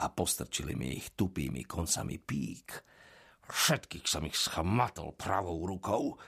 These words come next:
piatich som si vopchal do vrecka na kabáte a tváril som sa, že šiesteho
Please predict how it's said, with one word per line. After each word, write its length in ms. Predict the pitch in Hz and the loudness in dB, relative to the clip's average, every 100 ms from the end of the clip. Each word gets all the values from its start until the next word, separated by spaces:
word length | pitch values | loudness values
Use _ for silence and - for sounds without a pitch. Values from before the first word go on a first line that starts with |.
| - - - _ | -20 -20 -20 _
piatich 480 | - 127 98 - - | 4 4 4 -2 -2
som 160 | 90 | 0
si 160 | 71 76 | 2 2
vopchal 320 | 95 92 85 | 2 2 0
do 160 | 82 85 | 2 2
vrecka 320 | 90 85 90 | 2 2 2
na 100 | 78 | 0
kabáte 540 | - 80 85 - 139 - - - - | 0 0 0 2 0 -2 -18 -18 -2
a 80 | - | -2
tváril 560 | - 110 107 92 90 82 | 0 2 2 2 -2 0
som 240 | - 90 | 2 2
sa, 240 | - 87 85 | 2 2 2
že 160 | 85 | 4
šiesteho 720 | - 117 147 160 - - 82 | 4 6 4 4 2 2 0